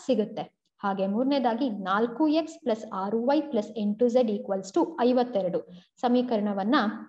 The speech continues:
ಇಲ್ಲಿ ಸರಳೀಕರಿಸಬಹುದು ನಾವು ಇದನ್ನ. ಇದು ಮೊದಲ ಸಮೀಕರಣದಂತೆಯೇ ಇರುತ್ತದೆ. ಈ ಸಮೀಕರಣವನ್ನ ಸರಿಪಡಿಸುವ ಎಕ್ಸ್, ವೈ ಮತ್ತು ಝೆಡ್ ಮೌಲ್ಯಗಳನ್ನ ಗುರುತಿಸಿ ನಕ್ಷೆಯಲ್ಲಿ ಎಳೆದ್ರೆ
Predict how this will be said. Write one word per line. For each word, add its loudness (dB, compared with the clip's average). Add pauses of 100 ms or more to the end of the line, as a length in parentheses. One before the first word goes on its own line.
(760)
ಇಲ್ಲಿ 0 (100)
ಸರಳೀಕರಿಸಬಹುದು 0
ನಾವು -4
ಇದನ್ನ. -2 (400)
ಇದು 4 (120)
ಮೊದಲ 2
ಸಮೀಕರಣದಂತೆಯೇ 0
ಇರುತ್ತದೆ. 0 (320)
ಈ 2
ಸಮೀಕರಣವನ್ನ 2
ಸರಿಪಡಿಸುವ -2
ಎಕ್ಸ್, -4
ವೈ 0
ಮತ್ತು -2
ಝೆಡ್ -2
ಮೌಲ್ಯಗಳನ್ನ 0 (100)
ಗುರುತಿಸಿ -4 (140)
ನಕ್ಷೆಯಲ್ಲಿ 2
ಎಳೆದ್ರೆ 0